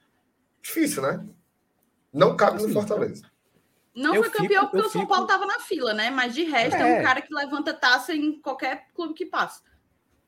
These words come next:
Speaker 2: Assim, ele não era, ele não era o titular no Atlético Mineiro, mas ele jogou muitos jogos. Pode puxar aí, eu, eu, eu, ó, eu juro, eu juro por Deus que eu não sei.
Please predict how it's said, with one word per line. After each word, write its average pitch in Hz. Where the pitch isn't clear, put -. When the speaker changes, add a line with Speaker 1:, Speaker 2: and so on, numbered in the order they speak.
Speaker 2:
Assim, 190
ele 185
não 233
era, 214
ele 180
não 254
era 220
o 208
titular 175
no 156
Atlético 143
Mineiro, 175
mas 220
ele 254
jogou 285
muitos 349
jogos. 233
Pode 349
puxar 415
aí, 262
eu, 277
eu, 294
eu, 254
ó, 220
eu 220
juro, 226
eu 220
juro 302
por 294
Deus 220
que -
eu 220
não 262
sei. 113